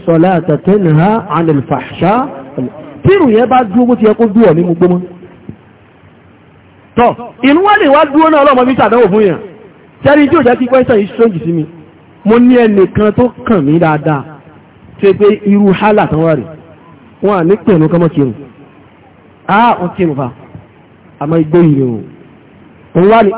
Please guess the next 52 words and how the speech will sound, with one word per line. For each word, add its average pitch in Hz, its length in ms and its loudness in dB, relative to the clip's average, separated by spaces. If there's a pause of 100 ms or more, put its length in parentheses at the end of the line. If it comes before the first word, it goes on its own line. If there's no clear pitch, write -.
òun 160 140 0
á 170 60 0
fọtí 180 300 -2
kún, 190 180 -2
kì 165 120 -2
í 175 60 4
mutí, 202 320 0 (960)
kì 180 100 2
í 208 80 4
ṣe 208 180 2
zìnà, 165 240 0 (760)
kì 196 120 -2
í 226 140 4
jalè, 214 300 4 (540)
kì 226 120 0
í 240 60 6
mú 269 140 0
nǹkan 240 360 2
ní 277 60 2
nǹkan 233 220 2
mọ́ 254 100 2
nǹkan. 226 260 0 (440)
Àmọ́ 254 280 2
mo 254 80 4
ń 262 80 4
kírun 254 280 2
o, 220 360 2
kì 208 100 2
í 240 80 4
ṣe 247 80 0
alùsùnà, 240 420 0
ọkọ 208 140 0
máa 226 140 0
ní 226 60 -2
àṣà 214 200 0
alùsùnà 220 340 -2
dẹ̀ 190 100 0
mọ́ 185 160 0
mu 185 100 -2
gbó. 214 120 -6 (260)
Kì 190 100 0
í 226 100 4
ṣe 233 60 2
alùsùnà 220 460 0
o. 185 260 0 (600)
Aha. 185 360 0 (600)
Ẹ, 190 320 0
àmọ́ 190 380 2 (840)
wọ́n 208 180 0
yẹ 220 80 4
jẹ́ 226 200 0
Mùsùlùmí, 226 400 2